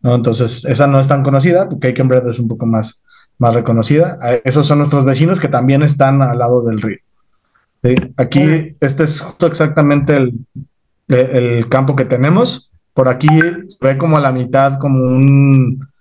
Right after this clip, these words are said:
Speaker 1: pequeño lago. Tenemos un lago artificial que lo usamos como reservorio de agua, eh,
Speaker 2: Sí.
Speaker 1: pero, pues, controlamos la fauna con cabras, este, hacemos un poquito de, de trabajo, aunque no somos biodinámicos ni orgánicos, sí hacemos un poco de trabajo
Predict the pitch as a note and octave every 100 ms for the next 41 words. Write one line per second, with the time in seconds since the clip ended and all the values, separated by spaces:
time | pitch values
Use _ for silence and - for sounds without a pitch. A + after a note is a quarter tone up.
0 | _ _ _ - B2 C3 C3+ C#3 C#3 C#3
1 | A#3+ - C3 C3+ C#3 D3+ C#3+ C#3+ D3 C#3+
2 | C3 A#2+ C3+ C3+ F3 - C3+ B2 A#2+ A#2+
3 | A#2 B2+ C#3 C3+ A#2+ A#2+ A2+ A#2+ A#2 B2
4 | C3+ C3 B2 C3 G3+ - _ _ _ -
5 | B2 A#2 A2+ D#3 B2+ A#2+ - A2+ B2 C3+
6 | A#2+ B2 B2+ C#3 D3 C#3 B2 C3+ C#3 C#3
7 | C3+ A#2+ - C#3 C#3+ C#3 C#3 C#3 C#3 C3+
8 | A#2+ - A#2 A2 A2 - - B2+ A#2+ C#3
9 | C3 C3+ C#3+ D#3 D3 B2+ C3 - - B2+
10 | B2+ B2+ C3 D3+ C3+ C3+ C#3+ D3 D#3 D3+
11 | B2+ B2 B2+ C#3+ C#3+ C3+ B2+ A#2+ B2+ C3+
12 | C#3 D3 C#3 - _ - B2+ B2+ B2+ B2
13 | B2+ B2+ - B2+ B2 B2 A#2+ A2+ A#2 -
14 | -